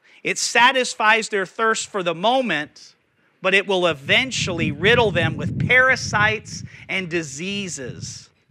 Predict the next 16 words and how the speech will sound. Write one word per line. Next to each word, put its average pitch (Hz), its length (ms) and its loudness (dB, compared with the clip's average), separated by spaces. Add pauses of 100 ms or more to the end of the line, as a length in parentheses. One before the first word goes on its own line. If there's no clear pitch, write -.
(320)
It's 165 200 -4
the 175 80 -4
price 233 520 0
they 202 180 -2
pay 208 340 -2
for 165 260 -6
instant 226 520 -8
gratification 180 1200 -2 (360)
and 165 180 -6
not 180 280 4
following 180 500 2
the 147 80 -6
shepherd 151 600 -4 (320)
to 165 120 -12
clear 156 340 -4
water. 135 460 -6